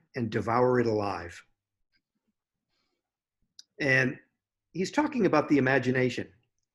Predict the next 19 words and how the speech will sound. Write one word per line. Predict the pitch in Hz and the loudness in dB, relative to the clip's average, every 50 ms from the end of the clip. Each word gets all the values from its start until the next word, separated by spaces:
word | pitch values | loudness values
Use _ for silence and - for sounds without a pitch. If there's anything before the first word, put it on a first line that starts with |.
| _ _ _ _ _ _ _ _ _ - - _ _ _ _ - _ _ _ _ _ _ _ _ _ _ _ - _ - | _ _ _ _ _ _ _ _ _ -20 -20 _ _ _ _ -20 _ _ _ _ _ _ _ _ _ _ _ -20 _ -6
And | - 147 139 139 139 147 - - _ _ _ _ _ _ _ _ _ _ _ _ _ _ _ _ _ _ _ _ _ _ _ _ _ _ _ _ _ _ | -2 0 0 0 0 -2 -8 -16 _ _ _ _ _ _ _ _ _ _ _ _ _ _ _ _ _ _ _ _ _ _ _ _ _ _ _ _ _ _
he | 143 151 | 0 2
may | 147 123 120 | 4 4 4
have | 120 123 113 | 4 4 2
been | 107 104 | 0 -4
talking | - 117 113 113 117 110 104 | -2 -2 -2 -2 -2 -2 -2
about | 101 101 101 98 | -2 -2 -2 0
appetite, | 104 117 131 - - - - - - - _ _ _ _ - - - - _ - | 0 0 0 -2 -4 -10 -10 -12 -12 -12 _ _ _ _ -20 -20 -20 -20 _ -4
but | 143 127 123 120 120 - - - _ _ - _ _ _ _ _ - - _ _ _ _ | 0 0 2 0 0 -4 -14 -18 _ _ -20 _ _ _ _ _ -20 -20 _ _ _ _
the | 160 | 2
way | 156 180 190 170 | 4 6 6 6
he | 143 151 135 | 6 4 0
frames | - - 151 143 131 127 110 110 | 2 2 2 4 4 2 0 -2
it, | 135 - | -4 -4
we | 135 131 127 | -2 -4 -2
know. | 117 120 123 120 107 101 | 0 0 0 0 0 0
He, | 98 139 175 170 _ | -2 -2 -6 -6 _
he | - 180 180 | -12 -12 -12
just | - - - 247 - - - - | -10 -2 -2 -2 -2 -2 -10 -14